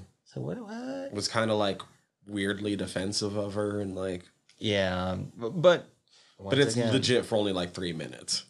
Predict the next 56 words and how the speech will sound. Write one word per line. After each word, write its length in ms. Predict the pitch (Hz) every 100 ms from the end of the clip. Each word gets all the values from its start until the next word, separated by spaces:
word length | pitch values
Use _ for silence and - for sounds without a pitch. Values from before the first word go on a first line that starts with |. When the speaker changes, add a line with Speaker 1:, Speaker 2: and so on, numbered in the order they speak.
| - -
Speaker 1:
Like 140 | - 131
I 20 |
said, 140 | 110 98
once 300 | 107 107 107
again, 420 | 101 98 98 92 - _ _ _ _ _ -
I 100 | 110
feel 200 | 113 127
like, 420 | 104 98 98 - - - - -
not 200 | 220 -
all 220 | 101 98
of 100 | 98
it, 120 | 202
but 100 | 143
there's, 280 | 190 180 -
there's 200 | 185 165
a 20 |
good 240 | 131 113 -
percentage 380 | 101 101 95
of 80 | 92
this 140 | 92 87
film 280 | 90 90
where 220 | 90 92 -
it, 180 | - - -
it's 220 | 110 - -
owed 340 | 107 104 101
to 340 | - 98 95 110 - _
some 160 | - 123
of 60 |
the 60 | 98
shit 160 | 101
that 80 | -
happens 280 | 92 - 98
in 80 | 92
Twin 200 | - -
Peaks. 260 | - - -
That's 140 | 101
all 120 | 85
I'm 100 | 82
saying. 300 | - - - - - - - - -
And 160 | 143
I'm 80 | 139
sure 160 | 131 123
there's 160 | 120
other, 720 | 98 107 104 101 98 95 95 -
I've 80 | 107
already 180 | 95
mentioned 280 | 92 92 -
that 80 | 76
Entity 460 | 95 90 - 95 95
has 220 | 98 95
a 40 | 95
little 420 | 98 107 110 110
bit 140 | 104 104
of 100 | 101
that 200 | 98 95
with, 280 | 98 -